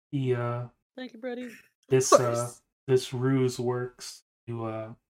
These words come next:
Speaker 2: <laughs>
Speaker 1: you distract and grab the pen, and, uh, he looks just completely infuriated that you have the pen. Uh, but as, again, part of the mixed success, um,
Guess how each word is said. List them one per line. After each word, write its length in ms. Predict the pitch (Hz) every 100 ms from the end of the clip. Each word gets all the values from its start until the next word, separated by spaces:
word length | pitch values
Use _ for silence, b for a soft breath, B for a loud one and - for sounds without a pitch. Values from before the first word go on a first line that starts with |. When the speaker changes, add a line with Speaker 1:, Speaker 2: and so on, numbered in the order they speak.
| _
Speaker 2:
<laughs> 560 | 269 262 269 _ _ -
Speaker 1:
you 140 | 131
distract 960 | 127 127 - - 135 120 117 - - - _ -
and 100 | 120
grab 360 | 131 120 120 117
the 100 | 117
pen, 480 | - 120 110 110 107 _ _
and, 280 | 123 117 113
uh, 280 | 110 110 110 - _ -
he 520 | 131 127 123 127 - _ _
looks 600 | 139 139 143 135 - - -
just 300 | 131 123 -
completely 680 | - 127 - 165 151 139 127
infuriated 1040 | 117 110 - 127 117 110 107 107 107 107 - -
that 240 | 113 113 - -
you 200 | 117 110
have 280 | 117 113
the 100 | -
pen. 440 | 113 120 110 107 117 _ _
Uh, 340 | 120 113 110 113 - _ -
but 300 | 120 123 - _ -
as, 480 | 139 151 147 - - _ _ -
again, 380 | 151 190 165
part 300 | - 143 143 143
of 140 | 120
the 200 | 123 117 - _ -
mixed 340 | 131 127 -
success, 720 | - 113 - 127 117 113 - -
um, 380 | 117 113 113 113